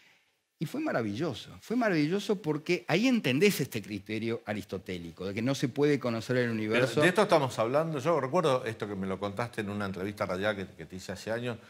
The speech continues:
Speaker 2: esto serán ocho o nueve años atrás.
Speaker 1: Sí.
Speaker 2: Ma-, digo, no, no es que
Speaker 1: Más
Speaker 2: fue
Speaker 1: o menos.
Speaker 2: hace poquito.
Speaker 1: Sí, no, no, no,
Speaker 2: A-,
Speaker 1: no.
Speaker 2: ahí es, ahí nació sin saber la idea de este libro.
Speaker 1: Exactamente.
Speaker 2: Sin saberlo en ese
Speaker 1: Sin
Speaker 2: momento.
Speaker 1: saberlo.
Speaker 2: Claro.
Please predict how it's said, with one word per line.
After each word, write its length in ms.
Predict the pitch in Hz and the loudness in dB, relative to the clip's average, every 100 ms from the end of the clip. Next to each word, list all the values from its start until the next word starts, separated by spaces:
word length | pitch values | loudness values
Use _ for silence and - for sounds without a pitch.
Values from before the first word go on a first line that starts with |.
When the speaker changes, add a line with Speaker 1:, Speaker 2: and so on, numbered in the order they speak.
| - - _ - | -20 -20 _ -12
Speaker 2:
esto 280 | 180 - 131 | -8 -4 -2
serán 340 | 113 110 113 | 0 0 0
ocho 260 | 139 147 127 | -2 -2 -2
o 20 | |
nueve 220 | 104 101 | -2 -2
años 120 | 104 101 | -2 -2
atrás. 280 | 160 196 - | 2 2 4
Speaker 1:
Sí. 240 | 107 123 - _ - | 0 -2 -10 _ -12
Speaker 2:
Ma-, 180 | 92 87 | -10 -8
digo, 260 | 87 90 | -8 -6
no, 160 | 90 101 | -4 -2
no 140 | 104 160 | 2 2
es 80 | |
que 120 | 156 - | 2 2
Speaker 1:
Más 120 | - | 4
Speaker 2:
fue 100 | 113 | 4
Speaker 1:
o 40 | 131 | 4
menos. 260 | 113 104 | 2 0
Speaker 2:
hace 140 | 95 110 | 0 0
poquito. 400 | 107 104 98 117 | -2 -4 -6 -2
Speaker 1:
Sí, 40 | |
no, 140 | 214 214 | 2 4
no, 160 | 220 | 4
no, 120 | 214 208 | 2 2
Speaker 2:
A-, 80 | |
Speaker 1:
no. 180 | 190 175 | 4 6
Speaker 2:
ahí 220 | 123 175 | 6 8
es, 200 | 208 196 - | 6 4 4
ahí 200 | 120 180 | 4 6
nació 680 | 190 156 - 165 190 240 - | 4 2 2 2 4 0 -6
sin 180 | - 117 | -4 -2
saber 500 | - 123 151 175 202 - _ - | 6 8 8 8 2 -10 _ 0
la 140 | 104 | 2
idea 240 | 113 135 | 6 6
de 80 | 120 | 6
este 240 | 113 - 107 | 2 -2 0
libro. 460 | 156 139 113 143 | 2 4 4 4
Speaker 1:
Exactamente. 640 | - - 190 156 110 82 - | 2 2 2 2 0 -4 -6
Speaker 2:
Sin 160 | 117 | -4
saberlo 420 | - 120 175 127 | 4 8 8 6
en 80 | 95 | 4
ese 120 | 90 | 2
Speaker 1:
Sin 80 | 92 | -2
Speaker 2:
momento. 220 | 87 180 156 | 0 0 2
Speaker 1:
saberlo. 340 | 101 82 85 | 0 -2 -6
Speaker 2:
Claro. 160 | 92 | -6